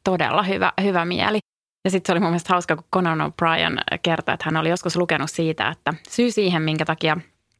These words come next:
bemarit on niin kestäviä, on se, että lopuksi siellä tulee semmoinen jättiläiskoura, joka ravistaa sitä bemaria. Ja jos siellä on yhtään irtonaisia osia, niin sitten ne kilisee sieltä pois ja nähdään, että mitkä osat ei kestä.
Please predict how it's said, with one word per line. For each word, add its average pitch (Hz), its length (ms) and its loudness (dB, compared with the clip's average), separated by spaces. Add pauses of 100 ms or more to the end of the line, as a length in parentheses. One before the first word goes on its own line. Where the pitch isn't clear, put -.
(440)
bemarit 190 540 2
on 160 120 0
niin 160 180 -2
kestäviä, 247 580 0 (120)
on 175 180 2
se, 175 220 2
että 160 240 -2 (380)
lopuksi 202 300 0
siellä 165 220 2
tulee 170 200 2
semmoinen 160 360 2
jättiläiskoura, 175 1160 0
joka 170 280 2
ravistaa 165 540 0
sitä 160 200 -2
bemaria. 170 640 0
Ja 170 140 0
jos 165 180 -2
siellä 165 180 0
on 165 120 -2
yhtään 311 360 2
irtonaisia 185 680 2
osia, 247 360 4
niin 185 140 0
sitten 170 280 -2
ne 160 60 2 (100)
kilisee 165 380 2
sieltä 147 360 -2
pois 151 300 0
ja 92 80 2
nähdään, - 380 -2
että - 240 -2
mitkä - 380 0
osat - 280 -2
ei 156 120 -2
kestä. 185 380 -2